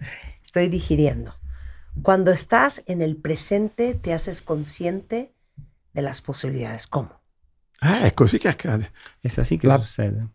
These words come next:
Speaker 2: la gente, le persone
Speaker 3: La gente,
Speaker 2: spaventate,
Speaker 3: las personas
Speaker 2: che o recriminano
Speaker 3: espantadas
Speaker 2: su tutto quello che non hanno fatto,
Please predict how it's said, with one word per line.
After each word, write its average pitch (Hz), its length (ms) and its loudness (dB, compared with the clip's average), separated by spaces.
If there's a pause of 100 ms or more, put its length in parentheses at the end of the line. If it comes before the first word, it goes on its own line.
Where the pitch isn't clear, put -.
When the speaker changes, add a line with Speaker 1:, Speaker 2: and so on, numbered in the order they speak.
Speaker 2:
la 113 200 6
gente, 131 360 4
le 120 100 0
persone 143 360 4
Speaker 3:
La 101 40 4
gente, 120 140 -2
Speaker 2:
spaventate, 110 560 6
Speaker 3:
las 113 180 2
personas 113 800 -4
Speaker 2:
che 131 280 4
o 147 100 12
recriminano 143 840 6
Speaker 3:
espantadas - 220 -10 (100)
Speaker 2:
su - 180 2
tutto - 260 2
quello 127 160 8
che 123 100 6
non 120 140 4
hanno 120 180 2
fatto, 131 640 -2